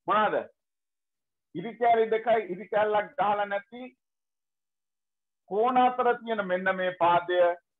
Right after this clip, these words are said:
ඉරි කෑලි දෙකයි ඉරි කෑල්ලක් ගහලා නැති කෝණ අතර තියෙන මේ පාදයට සමාන වෙනවා. එහෙනම් ඒක තමයි අපි කරාගන්නේ.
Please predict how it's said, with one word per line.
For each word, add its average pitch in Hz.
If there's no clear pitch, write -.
ඉරි 170
කෑලි 202
දෙකයි 180
ඉරි 160
කෑල්ලක් 180
ගහලා 180
නැති 170
කෝණ 214
අතර 208
තියෙන 190
මේ 175
පාදයට 180
සමාන 160
වෙනවා. 104
එහෙනම් 170
ඒක 190
තමයි 196
අපි 180
කරාගන්නේ. 151